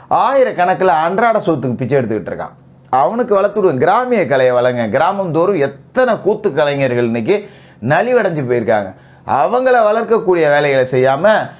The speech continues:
கோடிகள்ல மிதக்கக்கூடிய சினிமாக்காரர்களுக்கு எது கொண்டு காசை கட்டுறீங்க? உதயண்ணா சினிமாக்காரருங்கிறதாலயா?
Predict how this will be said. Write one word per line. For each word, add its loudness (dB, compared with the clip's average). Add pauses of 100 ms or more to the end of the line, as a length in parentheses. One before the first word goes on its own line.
(240)
கோடிகள்ல 2
மிதக்கக்கூடிய -2 (140)
சினிமாக்காரர்களுக்கு 0
எது 0
கொண்டு 0
காசை 0
கட்டுறீங்க? -2 (200)
உதயண்ணா 0
சினிமாக்காரருங்கிறதாலயா? 0